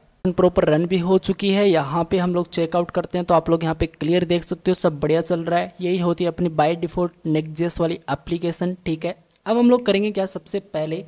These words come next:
अ, यहाँ पे देखो ऐप है, इस ऐप के अंदर सबसे पहले पेज डॉट जे एस अपने को कुछ चाहिए तो है नहीं इसमें, तो हम इसको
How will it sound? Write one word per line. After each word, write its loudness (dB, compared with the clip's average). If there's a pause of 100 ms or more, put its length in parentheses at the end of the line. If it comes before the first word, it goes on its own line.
(420)
अ, 2 (400)
यहाँ 0
पे -2
देखो -2 (100)
ऐप -2
है, -2
इस -4
ऐप 0
के -4
अंदर -4
सबसे -8
पहले -4 (120)
पेज 0
डॉट 2
जे -2
एस -4
अपने -4
को -2
कुछ -8
चाहिए 0
तो 0
है -4
नहीं 2
इसमें, -2 (360)
तो 2
हम 2
इसको 0